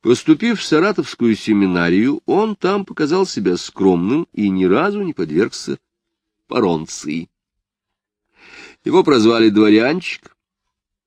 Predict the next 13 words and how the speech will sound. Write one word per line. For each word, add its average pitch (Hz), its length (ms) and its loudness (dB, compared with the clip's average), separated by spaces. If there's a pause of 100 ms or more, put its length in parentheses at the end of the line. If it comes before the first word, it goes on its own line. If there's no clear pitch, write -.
(120)
хотя 104 320 0
он 107 160 4
и 107 80 4
не 101 80 0
чуждался 110 680 -2
общих 92 440 -4
потех. - 440 -10 (540)
Летом 117 500 2
играл 92 240 4
в - 120 -8
козны, 151 600 2
баловался 90 540 0
купанием. 92 680 -4